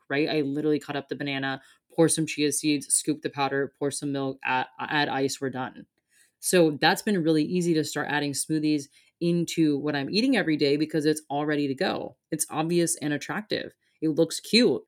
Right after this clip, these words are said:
I, and I make it look cute. I put the smoothie in a glass and then I drink it with a cute little copper straw. I don't leave it in the Ninja cup that is, like, a massive cup and then drink it that way. I actually make it look like I am at a restaurant or something,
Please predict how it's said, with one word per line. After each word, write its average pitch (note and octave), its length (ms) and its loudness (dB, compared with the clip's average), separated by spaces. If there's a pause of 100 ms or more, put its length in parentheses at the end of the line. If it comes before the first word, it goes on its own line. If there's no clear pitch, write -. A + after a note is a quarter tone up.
(140)
I, F#3 80 4
and G3+ 160 4
I G3+ 80 8
make A3 240 4
it F4 80 8
look G#3+ 180 6
cute. C#3+ 240 2
I D3+ 100 0
put - 260 0
the E3+ 80 4
smoothie F3+ 500 2
in F3+ 140 2
a F3+ 40 2
glass D3 520 -2 (240)
and F3 120 2
then F#3 60 2
I F3 100 4
drink E3 240 0
it G3 80 4
with D#3+ 120 2
a D#3 80 2
cute - 260 -2
little E3 160 2
copper D#3+ 380 -4
straw. E3+ 460 -2 (260)
I D#3+ 80 8
don't E3+ 280 2
leave E3+ 320 2
it E3+ 160 8
in D#3+ 180 2
the D3+ 120 2
Ninja D3+ 600 2 (160)
cup - 340 -4
that D#3 120 -4
is, D3+ 140 0
like, C#3+ 160 -2
a C3 60 -4
massive C3+ 500 -2
cup C#3+ 220 -2
and C#3+ 100 -2
then C3 160 -2
drink B2+ 340 -4
it C#3+ 100 0
that - 160 -6
way. C3 300 -4 (320)
I D#3 100 4
actually D#3+ 280 0
make C#3+ 380 0
it D3+ 100 2
look D3+ 240 0
like C#3+ 220 0
I C3+ 340 -2
am C#3+ 160 -6
at C#3+ 160 -4
a C#3 60 0
restaurant C3+ 480 -4
or C3 80 -4
something, D3 420 -4